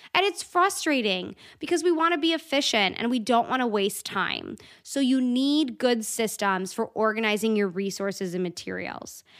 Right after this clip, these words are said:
And those extra school supplies, like I mentioned with those seven hundred glue sticks. You don't wanna be asking mom and dad three months into the school year to send new stuff in.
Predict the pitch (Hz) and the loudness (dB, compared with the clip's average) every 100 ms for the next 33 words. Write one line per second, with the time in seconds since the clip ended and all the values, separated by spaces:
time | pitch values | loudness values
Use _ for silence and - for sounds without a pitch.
0 | - - - 285 370 440 349 359 - 254 | -20 -8 0 4 4 4 2 0 2 0
1 | 302 - 359 339 - 277 330 - 269 - | 0 -2 -2 -2 -4 0 0 0 -4 -4
2 | 185 - - - - 214 247 285 277 294 | -6 -8 -14 -18 -6 -4 2 2 2 2
3 | 311 - 185 180 233 240 - 262 262 262 | 0 -2 -2 -2 -2 0 2 2 2 -2
4 | 254 247 240 269 - - 196 - - - | -2 -2 0 -2 -2 -4 -6 -8 -14 -18
5 | - - - 254 311 311 349 330 - 254 | -20 -20 -4 2 2 4 2 2 4 2
6 | 285 - 311 277 240 247 240 247 269 269 | 0 0 0 2 2 2 0 2 4 2
7 | - 247 247 247 - 240 214 - - 320 | -2 -2 0 0 0 0 0 -2 0 2
8 | 262 220 208 208 254 247 240 226 - - | 2 2 0 0 2 2 2 -2 -2 2
9 | 320 - - 175 - | 2 2 -4 -6 -8